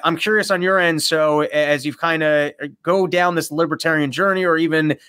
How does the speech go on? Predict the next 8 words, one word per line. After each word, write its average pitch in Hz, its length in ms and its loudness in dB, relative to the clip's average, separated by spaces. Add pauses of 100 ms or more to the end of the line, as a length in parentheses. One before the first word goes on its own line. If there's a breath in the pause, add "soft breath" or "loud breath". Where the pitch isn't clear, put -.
(180 soft breath)
down 156 460 2
more 156 200 0
this, 151 280 -2
uh, 139 200 2
skeptic 160 540 -2
rabbit 151 340 2
hole, 131 220 0
what, 139 140 0